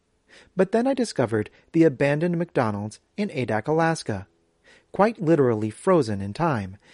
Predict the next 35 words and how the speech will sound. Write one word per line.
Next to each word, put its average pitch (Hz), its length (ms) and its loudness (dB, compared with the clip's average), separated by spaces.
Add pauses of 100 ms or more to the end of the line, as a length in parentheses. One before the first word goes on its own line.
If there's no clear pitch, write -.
(140)
visiting 208 440 4
this 175 180 -2
location 180 580 0 (220)
would 185 120 2
be 196 120 0
the 185 100 0
next 160 420 -2
best 147 300 0 (140)
thing 113 320 0 (180)
to 196 100 -4
traveling 165 540 2
to 185 100 -2
the 175 180 -2
early 135 260 -2
nineteen 120 420 -4
nineties 104 380 -4
myself. 151 600 -2 (760)
Perhaps 131 360 2
if 190 140 0
I 156 60 2
could 180 140 -2
examine 131 480 0
said 123 240 -2
McDonald's, 123 680 -2 (280)
I 165 140 0
could 196 160 0
uncover 143 400 0
some 165 240 -4
clue 131 420 2 (240)
as - 140 -4
to 185 100 0
why 165 200 2
the 165 100 -2
McDonald's 165 560 -2
Corporation 147 720 -2